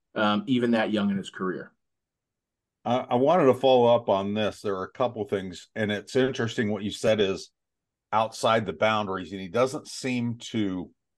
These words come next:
Speaker 2: um, to offend the coach whose boundaries he is. So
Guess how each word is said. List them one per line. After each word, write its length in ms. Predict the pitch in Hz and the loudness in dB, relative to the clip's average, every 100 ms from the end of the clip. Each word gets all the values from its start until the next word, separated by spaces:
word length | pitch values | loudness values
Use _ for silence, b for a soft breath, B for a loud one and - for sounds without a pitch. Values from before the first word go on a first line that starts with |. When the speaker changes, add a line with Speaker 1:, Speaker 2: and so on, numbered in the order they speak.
| _ _ _ _ | _ _ _ _
Speaker 2:
um, 520 | 90 87 82 80 78 - _ _ _ _ _ _ _ _ _ _ _ _ _ _ _ _ _ _ | -6 -4 -4 -6 -10 -20 _ _ _ _ _ _ _ _ _ _ _ _ _ _ _ _ _ _
to 440 | - 117 98 90 - _ - | -6 -2 0 -2 -8 _ -4
offend 580 | 101 - 139 127 123 110 | -4 4 6 6 6 4
the 160 | 107 | 2
coach 600 | 101 - 113 101 95 - | 0 2 4 4 0 -6
whose 440 | 113 98 95 92 - | -2 0 -2 -8 -6
boundaries 680 | 104 101 104 95 92 87 - | -2 0 0 -4 -8 -10 -10
he 200 | 95 92 | -8 -2
is. 280 | 95 85 - | -2 -2 0
So 240 | 101 - | 0 0